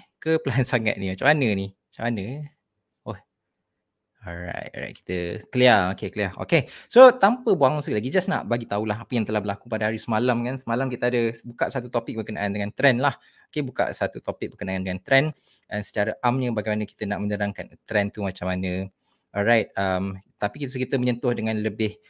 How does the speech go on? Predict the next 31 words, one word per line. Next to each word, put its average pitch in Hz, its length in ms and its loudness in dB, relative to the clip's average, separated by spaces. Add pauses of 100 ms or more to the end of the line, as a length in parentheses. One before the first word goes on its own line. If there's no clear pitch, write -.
secara 120 400 2
general 110 480 4 (160)
lah. - 40 -14 (120)
Okey, 190 320 -4 (320)
tapi 190 160 -6
sebelum 220 240 0
tu 233 80 4
kan, 123 160 6
sebelum 170 160 0
kita 180 160 -2
masuk 160 400 0
topik 151 240 -4
yang 127 320 -2
kita 123 160 -6
masuk 117 240 -2
level 113 240 -2
dua 113 80 -2
ni, 120 80 -4
just 117 240 -2
nak 107 80 0
buat 95 80 0
recap. 95 400 -2 (560)
Saya - 240 -4
tak 127 80 0
pasti 147 160 -4
saya 117 160 0
sebut 156 320 -2
ke - 80 -6
tak - 160 2
semalam, 101 560 0
uh, 98 260 0